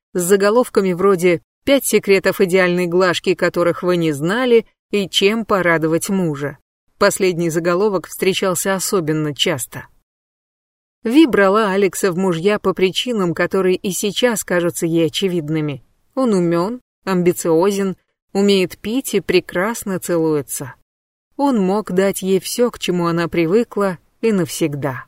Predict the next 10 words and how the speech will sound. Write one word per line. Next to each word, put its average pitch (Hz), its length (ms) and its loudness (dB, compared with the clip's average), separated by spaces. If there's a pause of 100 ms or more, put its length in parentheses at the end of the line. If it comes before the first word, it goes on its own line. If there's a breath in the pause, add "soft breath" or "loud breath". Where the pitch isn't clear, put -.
(600)
С - 180 -12
ним 240 300 -2
она 202 240 -2
везде 175 440 -2
как 160 280 -6
дома, 143 460 -2 (260)
и 208 60 -2
ей 208 320 2
это 214 180 -2
нравилось. 180 760 -4